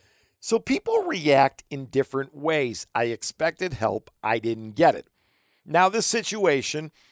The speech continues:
that has happened, the sidewalk was in front of the home that was being constructed. There was a lot of fingers pointed. Who was at fault?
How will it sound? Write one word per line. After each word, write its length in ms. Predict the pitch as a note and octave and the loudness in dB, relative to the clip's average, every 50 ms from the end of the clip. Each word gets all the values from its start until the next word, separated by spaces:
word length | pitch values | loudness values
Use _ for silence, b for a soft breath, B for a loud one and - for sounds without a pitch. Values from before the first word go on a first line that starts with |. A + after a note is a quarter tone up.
| b b _ | b b _
that 180 | - C#3 C#3 D3+ | 0 2 2 2
has 160 | E3+ - - | 0 0 0
happened, 460 | A2+ G2+ F2+ E2+ - B2 C#3 D3 D3+ b b b b b b b - C3+ C#3 D3 _ _ _ D#3 D3 C#3+ D#3 _ _ _ | -2 -2 -2 -4 -8 -8 -10 -10 -12 b b b b b b b -20 -20 -20 _ _ _ _ -20 -20 -20 -20 _ _ _
the 360 | D#3 C3 C3+ C3+ C3 C3 C3 - | -10 -8 -6 -6 -6 -10 -12 -10
sidewalk 760 | - - - F3+ C#3+ D3 C#3+ - A2 G#2+ A2 A#2 - - - - _ | -2 0 2 4 4 4 2 2 0 0 2 0 -2 -4 -10 -14 _
was 540 | A#2+ A2+ G2+ G2 G2 A#2 B2+ - - - _ _ _ _ _ _ _ _ _ _ _ _ _ _ _ _ _ _ _ _ _ _ _ _ | 0 2 2 2 2 -2 -6 -10 -14 -16 _ _ _ _ _ _ _ _ _ _ _ _ _ _ _ _ _ _ _ _ _ _ _ _
in 160 | - B2+ B2 C3+ | -8 -8 -8 -6
front 280 | - - C3+ A2 G#2 | -2 -2 0 0 0
of 80 | A#2+ B2+ | 0 -2
the 80 | C#3 | -2
home 400 | A#2+ G#2+ G#2+ F#2 E2+ E2+ F2 F#2+ - _ _ _ _ _ _ | 0 0 0 0 0 -2 -8 -12 -18 _ _ _ _ _ _
that 200 | - A#2 - - | -4 -4 -4 -4
was 160 | A#2+ G#2+ F2+ | -8 -12 -12
being 300 | - - G#2 G2+ G2 G#2+ | -14 -16 -16 -16 -16 -14
constructed. 640 | - - B2+ A#2+ - - - G2 D#2+ - - A2 | -10 -8 -8 -8 -10 -10 -10 -12 -12 -10 -12 -10
There 100 | G2 G#2 | -10 -8
was 120 | G2+ F#2+ - | -10 -8 -6
a 40 | G#2 | -6
lot 140 | G2 F#2 | -6 -6
of 60 | F2 - | -6 -8
fingers 440 | _ - G#2+ G2+ F#2+ E2+ G2 F#2 | _ -8 -8 -8 -8 -10 -12 -14
pointed. 540 | - _ - - C3+ C3 A#2+ G2 F#2 E2+ E2+ _ _ _ _ _ _ _ _ _ _ _ _ _ _ _ - - _ _ _ _ _ _ _ _ _ _ _ _ _ | -14 _ -6 -6 -4 -4 -4 -6 -8 -10 -12 _ _ _ _ _ _ _ _ _ _ _ _ _ _ _ -20 -20 _ _ _ _ _ _ _ _ _ _ _ _ _
Who 140 | _ - B2+ | _ -8 -6
was 180 | A#2 B2 B2 - | -6 -4 -2 -2
at 240 | C3+ C3 - _ _ | -2 -2 -2 _ _
fault? 380 | F#2 F2+ F2 F2 - - - | -6 -6 -6 -6 -10 -14 -18